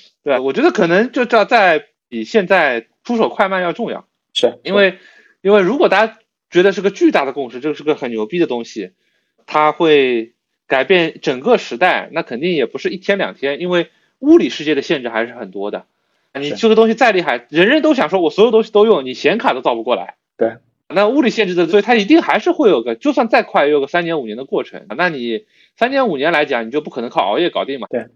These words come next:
Speaker 2: 不要熬夜，身体才是革命的本钱，其他事情不重要，就身体最重要。<laughs> 所以我，我，我，我比，我也是，所以我现在业务场景多去研究一下，真正，
Speaker 1: 嗯。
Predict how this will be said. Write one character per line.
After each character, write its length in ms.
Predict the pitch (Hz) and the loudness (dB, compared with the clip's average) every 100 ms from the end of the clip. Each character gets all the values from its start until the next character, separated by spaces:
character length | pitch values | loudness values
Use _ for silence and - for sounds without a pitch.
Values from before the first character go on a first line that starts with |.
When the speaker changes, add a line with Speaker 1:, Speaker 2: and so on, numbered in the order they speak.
| _ _ _ _ _ | _ _ _ _ _
Speaker 2:
不 60 | 117 | 2
要 180 | 135 110 | 2 2
熬 140 | 107 | 2
夜， 260 | 113 113 98 | 4 4 2
身 200 | - 165 | -2 0
体 140 | 190 113 | 0 -2
才 160 | 117 | 0
是 80 | 123 | 0
革 160 | 123 120 | 2 2
命 140 | 139 | 2
的 80 | 127 | 0
本 180 | 120 98 | 0 -2
钱， 260 | - 98 | -8 -8
其 120 | 98 | -2
他 120 | 139 156 | 0 2
事 120 | 170 | 2
情 140 | 151 | 0
不 100 | 139 | 0
重 180 | 156 180 | 0 2
要， 280 | 120 107 156 | 2 2 0
就 300 | - 143 127 156 131 - | 0 0 0 0 -6 -6
身 160 | 160 | -10
体 120 | 170 | -8
最 160 | 101 107 | -6 -6
重 160 | 107 104 | -6 -8
要。 100 | 113 - | -8 -8
<laughs> 160 | - 214 | -10 -8
所 120 | - | 0
以 40 | 139 | 2
我， 160 | 135 139 | 4 2
我， 160 | 127 120 | 2 2
我， 140 | 123 123 | 2 0
我 140 | 135 151 | 0 0
比， 140 | 156 | 0
我 200 | 113 120 | 0 0
也 100 | 135 | 0
是， 200 | 123 113 113 127 | -4 -10 -14 -10
所 80 | 135 | 0
以 60 | 151 | 2
我 100 | 123 | 2
现 140 | 151 | -2
在 100 | 139 | -4
业 160 | 127 180 | 0 2
务 140 | 147 | 0
场 260 | 123 87 113 | -2 -10 -8
景 160 | 143 | -8
多 140 | 101 117 | -6 -6
去 120 | 117 | -6
研 160 | 90 95 | -8 -6
究 160 | 104 | -6
一 80 | 95 | -6
下， 160 | - 98 _ | -12 -20 _
真 180 | 135 151 | -8 -2
正， 140 | 160 151 131 - - | 2 2 0 -6 -16
Speaker 1:
嗯。 140 | 117 | -20